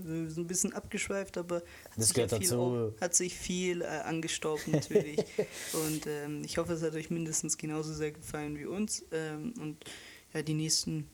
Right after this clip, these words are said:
Speaker 1: Folgen werden dann auf jeden Fall viel mehr tagesbezogen sein, weil wir halt eben gerade in so einem komischen Zeitraum uns befinden, weil
Speaker 2: Übel.
Speaker 1: irgendwie der Spieltag hat angefangen, aber wir reden über den letzten. Aber ja,
Speaker 2: Sehr
Speaker 1: sei es
Speaker 2: geil.
Speaker 1: drum.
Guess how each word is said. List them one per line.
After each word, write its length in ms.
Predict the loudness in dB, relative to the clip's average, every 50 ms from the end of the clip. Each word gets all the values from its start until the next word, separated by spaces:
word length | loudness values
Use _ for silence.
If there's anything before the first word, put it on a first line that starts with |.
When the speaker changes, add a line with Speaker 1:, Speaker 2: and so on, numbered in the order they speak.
| -16 -14
Speaker 1:
Folgen 460 | -12 -2 0 2 2 2 2 0 0 0
werden 260 | 0 -2 0 -2 -2
dann 120 | -2 -2 -2
auf 140 | -2 -2 -2
jeden 120 | -2 -2
Fall 220 | -2 -4 -6 -6 -6
viel 380 | -8 -8 -8 -6 -4 -4 -2
mehr 380 | -2 -2 -2 -2 -4 -4 -6 -8
tagesbezogen 840 | -6 -4 -2 -2 -2 -4 -6 -6 -6 -6 -4 -4 -2 -2 -2 -2 -2
sein, 240 | -2 -2 -2 -2 -2
weil 180 | -2 -4 -4 -4
wir 120 | -4 -4 -4
halt 220 | -6 -6 -6 -6
eben 280 | -6 -4 -4 -6 -6 -8 -10
gerade 320 | -6 -4 -4 -4 -4 -4
in 80 | -6 -6
so 100 | -6 -6
einem 160 | -6 -6 -8
komischen 600 | -6 -6 -4 -4 -2 -4 -4 -6 -6 -6 -6 -4
Zeitraum 560 | -4 -2 -2 -2 -4 -4 -6 -6 -6 -6 -4 -6
uns 140 | -8 -8
befinden, 420 | -8 -10 -8 -6 -4 -4 -4 -4 -4
weil 180 | -4 -4 -4 -2 0
Speaker 2:
Übel. 280 | 2 2 2 2 2 0
Speaker 1:
irgendwie 140 | 0 0
der 60 | 2 2
Spieltag 360 | 2 2 2 0 0 0 0
hat 80 | 0 -2
angefangen, 520 | -2 -2 -2 -2 -4 -4 -4 -2 -2 -2
aber 160 | -4 -4 -6
wir 120 | -6 -4 -2
reden 160 | -2 -2 0
über 100 | -2 -2
den 100 | -4 -4
letzten. 380 | -6 -2 0 0 2 2 0 -4 -8 -14 -20 -20 -18 -18 -18 -18 -18 -18 -20 -20 -20 -20 -18 -18 -18 -18 -18 -20 -20 -20 -20 -20 -20 -20 -20 -20 -2 0
Aber 280 | 0 2 2 0 -2
ja, 140 | -4 -6 -8 -10 -14 -18 -20 -20 -20 -20 -20 -20 -20 -18 -18 -6 0
Speaker 2:
Sehr 220 | 2 4 4 4 6
Speaker 1:
sei 40 | 6
es 140 | 4 4 4
Speaker 2:
geil. 60 | 2
Speaker 1:
drum. 220 | 0 0 0 0